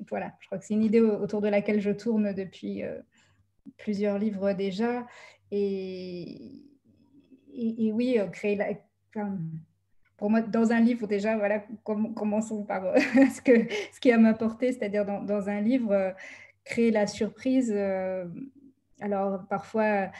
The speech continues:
à l'échelle de la, de la phrase en choisissant tel mot plutôt qu'un autre, ou à l'échelle de l'histoire en disant, bah, « Ils de-, ils devraient être vingt, ils sont vingt et un. »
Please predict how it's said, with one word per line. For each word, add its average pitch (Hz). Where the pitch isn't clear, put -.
à 208
l'échelle 208
de 202
la, 190
de 208
la 208
phrase 220
en 202
choisissant 220
tel 214
mot 220
plutôt 190
qu'un 202
autre, 240
ou 196
à 185
l'échelle 190
de 190
l'histoire 220
en 185
disant, 185
bah, « 180
Ils 185
de-, 202
ils 208
devraient 208
être 202
vingt, 214
ils 208
sont 196
vingt 185
et 208
un. » 247